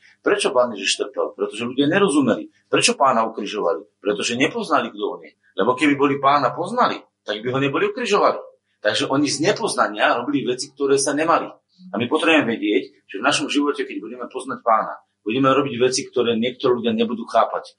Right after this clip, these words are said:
a budú sa im zdať divné. A preto bude vznikať určitým spôsobom súženie, napätie, ktoré, eh, raz ale pominie. A dôležité je na tom, aby sme sa na tom napätí neurazili.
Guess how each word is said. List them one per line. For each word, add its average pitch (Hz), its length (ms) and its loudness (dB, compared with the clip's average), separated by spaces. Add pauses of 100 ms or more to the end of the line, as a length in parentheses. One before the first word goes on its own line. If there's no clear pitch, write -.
(200)
a 98 80 -8
budú 120 160 0
sa 135 160 2
im 123 80 -4
zdať 120 160 0
divné. 98 400 -8 (400)
A - 160 -6
preto 117 320 2
bude 110 240 -8
vznikať 104 640 -4
určitým 120 400 -10
spôsobom 107 560 -6
súženie, 113 720 0
napätie, 117 560 -4
ktoré, 104 560 2 (320)
eh, 92 500 -2 (460)
raz 110 240 2
ale 113 160 2
pominie. 98 400 -8 (320)
A 104 80 -6
dôležité 147 480 2
je 127 80 0
na 127 80 4
tom, 131 160 -4
aby 117 160 -4
sme 123 160 -12
sa 131 80 -8
na 127 160 -2
tom 120 160 -10
napätí 127 440 -2
neurazili. 127 680 0